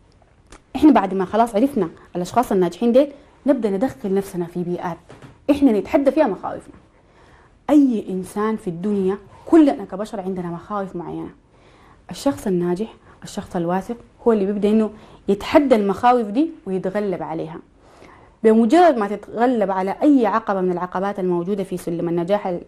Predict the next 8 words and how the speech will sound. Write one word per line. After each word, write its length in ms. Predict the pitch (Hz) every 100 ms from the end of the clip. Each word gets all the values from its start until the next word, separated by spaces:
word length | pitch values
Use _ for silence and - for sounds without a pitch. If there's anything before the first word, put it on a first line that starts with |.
| -
آه، 360 | - - - -
حقك 360 | 226 202 196
الشخصي، 440 | 185 233 220 - 330 - - _ - _ _ _ _ -
تبدأ 180 | 269
تكتسب 380 | 247 - 226 233 - _ -
طاقة 260 | 247 240 185
كده 200 | 196 180
غريبة، 340 | 170 175 160